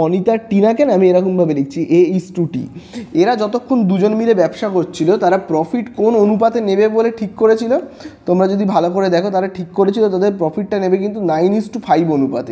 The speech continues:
এই অনুপাতে কিন্তু নেবে বলে ঠিক করেছিল, nine is to five এই অনুপাতে। অর্থাৎ অনিতা মানে নাইন, আমরা এরমভাবে লিখতে পারি nine by কত লিখবো আমরা,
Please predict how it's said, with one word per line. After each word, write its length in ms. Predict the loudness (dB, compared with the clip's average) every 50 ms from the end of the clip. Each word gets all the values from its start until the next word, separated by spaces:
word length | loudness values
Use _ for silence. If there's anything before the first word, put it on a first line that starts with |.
| -2 0 2
এই 80 | 4 4 4
অনুপাতে 280 | 4 2 2 0 0 2 0
কিন্তু 220 | 0 -2 -2 -2 -4 -4 -4 -6 -10 -10 -12 -8 -4 0 2
নেবে 160 | 4 6 6 4 4
বলে 120 | 4 2 0 0 -4
ঠিক 120 | -8 -6 -4 -2
করেছিল, 280 | -2 0 0 0 0 0 0 0 0 0
nine 340 | 2 2 4 4 6 6 4 4 2 -2
is 120 | -4 -6 -8 -8 -2 2
to 100 | 4 4 4 2 0 -4 -10 -16 -20 -20 -20 -20 -6 -2
five 340 | 0 2 2 2 0 -2 -4 -6 -6 0 2 2
এই 80 | 4 4 2
অনুপাতে। 320 | 2 0 -2 -4 -6 -8 -6 -2 0 0
অর্থাৎ 380 | 0 0 0 0 2 2 2 2 2 0 0
অনিতা 260 | 0 0 0 0 0 0 0
মানে 140 | 0 0 0 0 -2 -2 -2
নাইন, 260 | 0 0 2 2 0 0 -2 -6 -8 -14 -20 -20 -20 -20 -20 -20 -18 -6 -2 0
আমরা 140 | 2 4 4 4
এরমভাবে 300 | 4 2 0 0 2 2 2 2
লিখতে 200 | 0 -2 -2 0 0 2
পারি 140 | 2 2 0 0 -2 -4
nine 280 | -2 -2 0 0 0 0 0 2
by 140 | 4 4 4 4 2 0 -4 -6 -4 -2
কত 140 | -2 2 2 2 2
লিখবো 220 | 0 0 -2 -2 -2 -2
আমরা, 160 | 0 -2 -2